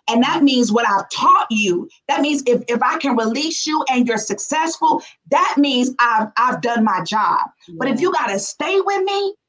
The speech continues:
Speaker 1: I'm not doing my job.
Speaker 2: Mm. Mm.
Speaker 1: I'm, I'm not. I, what's the purpose of raising children if you, if you, if they gotta stay with you, you gotta constantly, if you gotta continue to feed your child,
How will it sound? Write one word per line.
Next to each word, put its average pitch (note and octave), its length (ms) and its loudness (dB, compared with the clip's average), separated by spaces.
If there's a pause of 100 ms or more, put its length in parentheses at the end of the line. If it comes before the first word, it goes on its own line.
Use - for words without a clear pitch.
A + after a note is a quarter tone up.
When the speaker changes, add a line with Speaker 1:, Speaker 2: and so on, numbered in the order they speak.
(120)
Speaker 1:
I'm C#4 160 2
not B3 200 0
doing A#3 200 2
my F#3 120 0
job. G#3+ 440 -2
Speaker 2:
Mm. D3 380 -16 (640)
Mm. E3 300 -14 (1120)
Speaker 1:
I'm, C4+ 220 0
I'm B3 140 4
not. D#4 340 0 (360)
I, B3 160 -2
what's A3+ 460 -4
the F4+ 100 -4
purpose C#4 400 -2
of A3 200 -2
raising C4+ 440 0
children A#3+ 720 -2 (300)
if C4+ 200 0
you, E4+ 220 0
if A#3+ 120 -2
you, C#4+ 120 2 (160)
if A3+ 140 -2
they C#4 160 -2
gotta C4+ 220 -2
stay C4+ 340 -4
with C#4+ 220 -2
you, C#4 100 -2
you C#4 120 -2
gotta G3 240 -2
constantly, A#3+ 540 -2 (420)
if C4 140 2
you G4+ 80 4
gotta - 240 0
continue B3+ 400 0
to G3 100 0
feed C#4+ 320 2
your C#4 120 2
child, B3+ 520 0